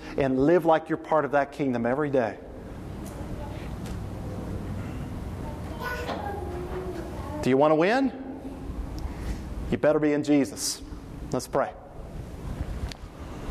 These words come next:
Our Father, we love you. Thank you for your power. Thank you for your overcoming of this strong man who has had us bound.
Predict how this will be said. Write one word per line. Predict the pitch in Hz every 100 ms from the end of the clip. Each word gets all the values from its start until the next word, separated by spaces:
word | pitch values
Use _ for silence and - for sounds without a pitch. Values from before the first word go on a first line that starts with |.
| - - - -
Our | 127
Father, | - 143 143
we | 131 139
love | 139 143 139
you. | 143 131 - -
Thank | - 147 147
you | 135
for | 120 131
your | 120
power. | - 139 135 127 127 139 - -
Thank | - 139 139
you | 123
for | - 131
your | 123 123 120 - - - - - - - - - - - - - - - - - - - - -
overcoming | - 143 156 156 - 156 151 127
of | 120 107
this | 117
strong | - 131 127 117
man | 107 101 95
who | 107 113
has | 113
had | 127 123 117
us | 104
bound. | 117 117 107 95 98